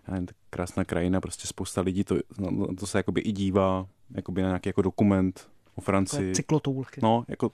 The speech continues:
Speaker 1: ně-, něčím takovým, jako, že ani nezajímá tolik, že tam ně-,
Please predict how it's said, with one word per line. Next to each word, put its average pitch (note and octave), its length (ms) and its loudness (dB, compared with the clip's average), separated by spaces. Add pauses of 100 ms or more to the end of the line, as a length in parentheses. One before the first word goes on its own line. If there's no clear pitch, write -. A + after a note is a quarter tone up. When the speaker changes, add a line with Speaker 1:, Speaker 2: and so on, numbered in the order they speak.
Speaker 1:
ně-, - 240 -6
něčím A#2 280 0
takovým, G#2+ 320 0
jako, G#2 220 -4
že G#2 80 -4 (320)
ani A2+ 220 6
nezajímá G#2+ 440 6
tolik, G2+ 280 2
že G2+ 220 -2 (480)
tam G2+ 260 2
ně-, G2+ 200 2